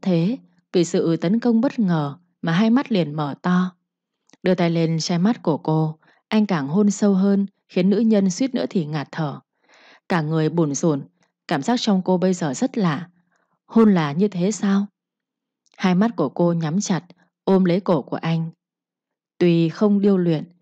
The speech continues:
nhưng anh lại thích cái dáng vẻ như mèo con của cô hiện tại. Lúc nào cũng rụt rè, mang lại cảm giác mới lạ. Mặc nữ nhân sắp ngạt thở,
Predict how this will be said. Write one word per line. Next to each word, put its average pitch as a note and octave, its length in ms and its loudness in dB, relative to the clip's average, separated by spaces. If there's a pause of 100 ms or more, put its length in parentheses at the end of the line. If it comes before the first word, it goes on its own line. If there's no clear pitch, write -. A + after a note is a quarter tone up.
(180)
nhưng G#3+ 120 0
anh A3 60 4
lại E3 120 0
thích C4+ 200 -2
cái B3+ 100 2
dáng G#3+ 260 0
vẻ E3 220 -2
như A3 160 2
mèo E3+ 220 2
con A3 260 0
của D#3+ 100 -2
cô A3 160 0
hiện G3 340 0
tại. D3 240 -8 (480)
Lúc A#3+ 160 0
nào E3 180 2
cũng A3+ 180 -2
rụt G3 200 0
rè, D3 380 -6 (320)
mang G#3 140 2
lại F3+ 160 2
cảm - 220 -6
giác A#3+ 280 -2
mới F#3 180 2
lạ. F3 320 -2 (760)
Mặc F3 200 2
nữ E3+ 100 -4
nhân F#3+ 340 2
sắp C4 220 -6
ngạt E3+ 220 -2
thở, C#3+ 280 -6